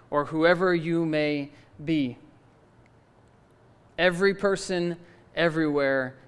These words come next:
needs to find refuge in Christ because he alone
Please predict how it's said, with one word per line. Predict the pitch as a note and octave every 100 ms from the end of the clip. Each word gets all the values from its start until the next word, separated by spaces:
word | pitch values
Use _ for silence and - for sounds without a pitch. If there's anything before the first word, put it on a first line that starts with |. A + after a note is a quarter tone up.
| -
needs | D#3 F3+ F3 -
to | F#3
find | - D#3 D3+ D3
refuge | D#3 D#3 E3+ D3
in | C#3+ C3
Christ | - C3+ A#2+ - - - - - - - - - _ _ - - - - -
because | D3 D#3 -
he | F#3
alone | F#3+ E3 E3 D#3+ D3+ D3